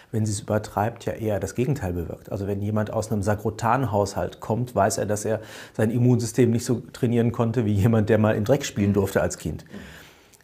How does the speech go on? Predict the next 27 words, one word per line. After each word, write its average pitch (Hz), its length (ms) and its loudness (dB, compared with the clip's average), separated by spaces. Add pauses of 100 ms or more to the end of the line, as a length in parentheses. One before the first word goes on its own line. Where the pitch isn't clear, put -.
(520)
Beispiel 117 380 6
ist 123 160 2
dieser 107 380 4
David 110 340 0
Vetter, 147 340 2
das, 120 340 -2
der 107 100 -2
Boy 107 240 4
in 110 120 2
the 107 60 2
Bubble. 120 400 4
Ich - 100 -10
weiß 120 100 2
nicht, 120 100 2
ob - 80 -8
Sie - 60 -10
sich 107 100 -2
den 117 140 4
mal 107 100 4
angeguckt 127 500 0
haben. 117 300 4
Das 110 160 0
ist - 160 -4
ein 117 120 0
Junge, 117 220 2
der 107 180 6
ohne 127 280 6